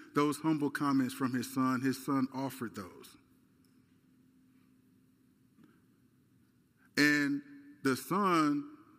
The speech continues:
didn't expect forgiveness because he said, "I just need a job. I'm not coming as your son. I'm coming as a man who needs a job.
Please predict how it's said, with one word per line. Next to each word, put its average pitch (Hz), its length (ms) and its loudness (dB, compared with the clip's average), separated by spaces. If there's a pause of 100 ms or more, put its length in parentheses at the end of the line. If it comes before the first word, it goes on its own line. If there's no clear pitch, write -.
(600)
didn't 170 280 2
expect 185 420 -2
forgiveness 123 720 0 (2000)
because 131 200 0
he 135 80 2
said, 131 200 -4
"I 139 80 -2
just 127 220 -4
need 107 120 -6
a 101 60 -12
job. 113 420 -12 (500)
I'm 127 100 -2
not 127 180 -6
coming 123 260 -2
as 110 140 -6
your 110 100 -8
son. 117 240 -8
I'm 117 120 -4
coming 117 340 -6
as 110 120 -8
a 110 40 -8
man 113 180 -6
who 113 100 -8
needs 110 220 -8
a 107 60 -10
job. 117 360 -6